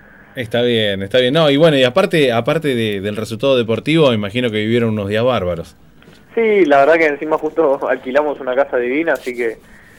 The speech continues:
Speaker 2: fue como unas, unas mini vacaciones con competencia.
Speaker 1: ¿Metimos asado?
Speaker 2: No, no, no, hasta me tienen cagando con la dieta, así que
Speaker 1: <laughs>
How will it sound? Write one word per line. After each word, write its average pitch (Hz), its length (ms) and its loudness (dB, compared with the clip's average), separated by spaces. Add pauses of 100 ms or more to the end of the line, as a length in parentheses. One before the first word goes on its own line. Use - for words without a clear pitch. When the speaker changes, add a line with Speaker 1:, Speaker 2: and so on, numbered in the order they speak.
(500)
Speaker 2:
fue 127 80 -2
como 123 160 -8
unas, 117 320 -2 (180)
unas 123 200 -8
mini 135 240 -8
vacaciones 123 420 -4
con 113 140 -16
competencia. 113 560 -8 (100)
Speaker 1:
¿Metimos 123 400 -2
asado? 175 460 2 (880)
Speaker 2:
No, 135 380 0
no, 117 280 -4 (360)
no, 120 260 -4
hasta 117 380 -6
me 127 220 -6
tienen 143 220 -4
cagando 143 340 2
con 131 100 -4
la 135 60 2
dieta, 123 280 -2
así 120 260 -8
que - 20 -2
Speaker 1:
<laughs> 165 60 -2